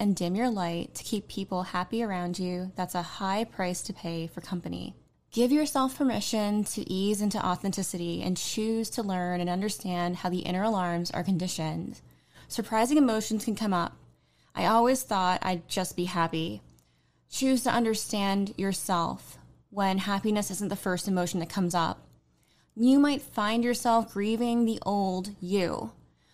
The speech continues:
You might find yourself trying to hold on to who you were before everything else started. Reading was once my escape in my parents' home.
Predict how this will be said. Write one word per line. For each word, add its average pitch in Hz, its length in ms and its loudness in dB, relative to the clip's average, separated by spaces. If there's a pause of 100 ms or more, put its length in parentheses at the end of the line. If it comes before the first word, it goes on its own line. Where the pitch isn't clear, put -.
(140)
You 233 120 4
might 247 280 2
find 226 300 0
yourself 240 400 2
trying 220 300 -2
to 202 80 2
hold 226 360 2
on 208 280 2
to 202 340 -2
who 214 300 0
you 285 260 6
were 208 560 0
before 208 380 -2
everything 240 440 2
else 202 240 0
started. 208 760 0 (720)
Reading 262 360 8
was 262 160 8
once 190 640 2
my 196 280 2
escape - 680 0 (360)
in 190 180 4
my 190 200 6
parents' 175 520 -2
home. 170 500 0